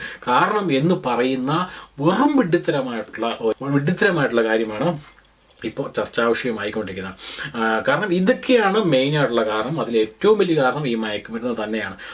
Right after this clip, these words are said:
അതുകൊണ്ട് ഈ വയലൻസ് ഒക്കെ കേരളത്തിൽ കുറയണമെങ്കിൽ മയക്കുമരുന്നിനെ പൂർണ്ണമായിട്ടും ഒഴിവാക്കാനുള്ള നിയമ നടപടികൾ കേരള ഗവൺമെന്റ് അതല്ലെങ്കിൽ ഇന്ത്യ ഗവൺമെന്റ് ഒക്കെ ചെയ്യുക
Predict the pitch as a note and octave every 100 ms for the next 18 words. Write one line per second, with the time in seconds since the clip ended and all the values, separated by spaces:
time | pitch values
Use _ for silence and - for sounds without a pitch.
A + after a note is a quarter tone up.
0 | - B2+ E3 E3 G#3 D3+ C#3+ G#3 G#3 F3+
1 | F3 C3+ B2+ D3+ E3 F#3 - B2 D#3+ B3
2 | F#3 A#2+ A2 A2+ A2+ G#2+ G#2+ A#2 - D#3
3 | C3 A2 A#2 G3 - - - - - A#3+
4 | G#3+ A#3+ A3+ C#3 A2 A#2 - - G#2+ C#3
5 | F3 E3+ F#3+ D#3+ C3 C#3 A2+ G#2+ A2+ C3+
6 | D#3+ B2+ G#2 G#2+ A#2 B2+ B2+ B2+ G#2+ G#2
7 | G#2 A2+ A#2+ A#2 G2+ G#2 A2 D3 C3 G#2
8 | G2+ G#2 A#2+ G#2 G2+ G#2+ A2 G#2+ A2 A2
9 | A2+ - A2 A#2 C#3+